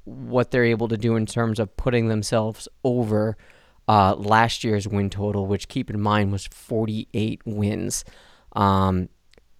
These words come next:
I guess it's better to get these out of the way. And as you mentioned, there's one back-to-back in there, so there is some rest time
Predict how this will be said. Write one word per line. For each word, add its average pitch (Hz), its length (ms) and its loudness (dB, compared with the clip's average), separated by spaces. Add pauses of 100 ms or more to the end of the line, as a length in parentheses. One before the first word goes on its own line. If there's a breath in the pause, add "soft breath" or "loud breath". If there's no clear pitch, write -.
(1200)
I 131 100 4
guess 143 380 6
it's - 140 -2
better 123 400 4
to 123 120 0
get 117 280 0
these 123 240 0
out 110 180 4
of 107 60 0
the 104 80 2
way. 104 400 2 (1040)
And 110 460 2 (300)
as 120 180 4
you 120 60 2
mentioned, 117 260 0
there's 104 120 -2
one 123 320 2
back-to-back 113 600 2
in 107 100 -2
there, 101 140 2
so 113 180 -2
there 101 240 -2
is 156 180 2
some 110 300 -2
rest 101 320 -2
time 147 360 0